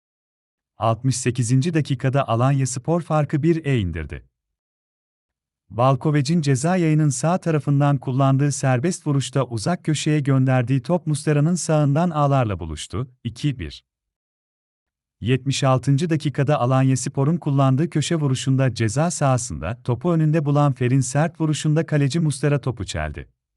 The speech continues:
Seken topa bir kez daha vuran Fer'in şutunda top olta gitti.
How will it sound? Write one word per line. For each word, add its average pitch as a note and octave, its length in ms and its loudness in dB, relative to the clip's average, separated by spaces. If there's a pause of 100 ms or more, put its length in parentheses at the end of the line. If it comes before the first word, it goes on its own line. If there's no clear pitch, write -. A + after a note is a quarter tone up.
(880)
Seken D3 500 0
topa C3+ 360 0
bir D#3+ 160 2
kez C3+ 280 0
daha B2+ 220 0
vuran D3+ 280 2
Fer'in B2+ 280 0
şutunda D#3 460 -2
top D#3+ 200 -4
olta C3+ 260 0
gitti. D#2 400 -12